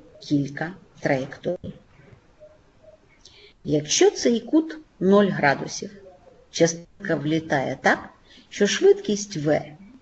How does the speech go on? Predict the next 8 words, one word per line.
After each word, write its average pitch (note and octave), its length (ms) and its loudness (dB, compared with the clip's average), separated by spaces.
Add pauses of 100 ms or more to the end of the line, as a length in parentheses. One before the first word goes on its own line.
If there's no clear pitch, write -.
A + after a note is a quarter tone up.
(420)
і D3+ 120 -6
вектор D#3 380 2
індукції C#3+ 680 -2
Б F3 280 0 (480)
паралельні C3+ 680 0
один E3 380 -2
до D#3 220 -2
одного, D3+ 560 -6